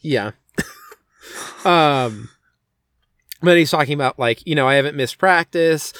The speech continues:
I'm not smoking in the no smoking studio. Like, I'm, uh, I've been changing the sound like our A and R guy wants us to."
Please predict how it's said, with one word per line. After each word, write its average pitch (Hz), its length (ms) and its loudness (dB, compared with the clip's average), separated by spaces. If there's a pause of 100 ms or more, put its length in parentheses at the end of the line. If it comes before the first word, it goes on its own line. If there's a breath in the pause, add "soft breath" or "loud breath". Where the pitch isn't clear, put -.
(220 loud breath)
I'm 160 120 -4
not 143 160 0
smoking 147 380 -2
in 135 80 -2
the 131 100 0
no 127 100 -2
smoking 123 480 -4
studio. 147 840 0 (280 loud breath)
Like, 135 380 -2
I'm, 151 340 -2 (440)
uh, 139 320 2
I've 151 100 -6
been 147 140 2
changing 143 380 -2
the 135 80 -2
sound 135 360 0
like 131 180 -4
our 127 120 0
A 131 140 -2
and 123 120 -2
R 139 180 0
guy 143 220 2
wants 143 280 -4
us 143 180 -4
to." 135 420 -2